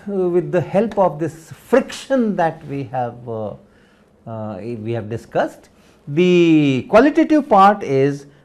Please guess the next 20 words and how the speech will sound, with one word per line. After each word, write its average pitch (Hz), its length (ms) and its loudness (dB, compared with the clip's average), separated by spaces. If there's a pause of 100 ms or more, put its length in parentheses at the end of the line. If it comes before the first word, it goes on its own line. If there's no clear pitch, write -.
(120)
that 180 320 2
once 240 400 2
this, 208 440 -2
uh, 175 160 2
card 233 440 4
start 190 460 4
moving 214 640 2 (640)
in 180 300 -2
the 165 220 4
forward 196 460 2
direction 160 500 -4
because 143 320 -4
of 135 140 -6
the 135 100 -4
flick, 226 520 2 (580)
the 160 520 2
coin 185 600 2 (480)
and 165 300 -2
the 165 80 -2
card, 156 560 0